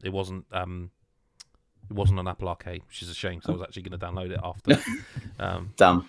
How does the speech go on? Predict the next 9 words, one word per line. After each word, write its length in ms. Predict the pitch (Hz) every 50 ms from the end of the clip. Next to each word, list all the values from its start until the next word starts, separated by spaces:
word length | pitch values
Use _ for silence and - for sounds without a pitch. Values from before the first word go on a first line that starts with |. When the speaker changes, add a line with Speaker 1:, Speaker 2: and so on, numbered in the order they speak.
| -
Speaker 1:
I'll 80 | - -
just 200 | - 120 - -
carry 200 | - 113 110 113
on 80 | 104
playing 200 | 104 113 107 104
Grindstone 480 | 98 113 120 120 110 - - 98 92 95
then 140 | 95 92 95
instead, 280 | 101 - - 113 98 - - - - - - - - - -
um, 380 | 95 95 98 92 95 95 98